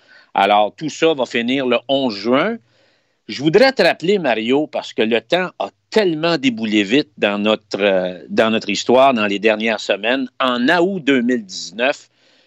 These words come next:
le Québec affichait le plus bas taux de chômage au Canada à quatre point huit. J'ai l'impression que Bernard Landry a quasiment ressuscité cette journée-là. Moi, j'ai gardé cette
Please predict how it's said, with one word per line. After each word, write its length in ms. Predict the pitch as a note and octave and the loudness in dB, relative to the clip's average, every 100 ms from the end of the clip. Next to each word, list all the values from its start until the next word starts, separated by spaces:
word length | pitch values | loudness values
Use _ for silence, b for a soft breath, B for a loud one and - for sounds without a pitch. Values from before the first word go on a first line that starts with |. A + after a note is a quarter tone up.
| _ A2+ | _ -2
le 120 | A#2+ | 0
Québec 380 | - C3+ C3+ _ _ - _ - | 2 0 -2 _ _ -20 _ -6
affichait 580 | A#2 - G#2 - C#3+ | -6 -6 -6 0 0
le 180 | C3+ A2 | 4 2
plus 320 | G2 - D#3+ D#3 | 0 -6 -2 2
bas 200 | B2 A2+ | 2 2
taux 180 | C#3+ | -2
de 60 | C3+ | -2
chômage 680 | - A#2+ G#2 A2+ C3 B2+ G#2+ | 0 2 2 2 0 0 -4
au 80 | |
Canada 680 | G2 B2 A2+ G2+ G#2+ B2+ B2+ - | -2 -2 -2 -2 2 2 2 -8
à 80 | - _ - | -14 _ -4
quatre 200 | C#3+ _ | -4 _
point 200 | - A#2+ | -8 -6
huit. 240 | G2+ A#2 C3+ | -4 -6 -6
J'ai 100 | A#2 | -4
l'impression 500 | A#2+ A2 A2+ C3+ C#3 | -4 -4 -8 -6 -8
que 40 | A2+ | 0
Bernard 380 | B2 A#2 C3 | 0 2 0
Landry 560 | C3 A#2 G#2+ F#2+ B2 C#3+ b b b b | 0 -2 -4 -2 -2 -2 b b b b
a 100 | A2 | -2
quasiment 440 | - B2 A2+ C3 C3+ | 2 0 2 0 0
ressuscité 560 | A2+ - - - C#3+ C#3 | -4 -8 -14 -4 -2 0
cette 180 | B2 | 0
journée-là. 420 | G#2+ A2 G#2 A2 D3 | 0 -2 0 2 2
Moi, 140 | C#3 | 0
j'ai 140 | A2+ A2+ | 0 2
gardé 320 | A2 G2+ C#3 | 2 2 -2
cette 240 | - G#2+ | 0 -4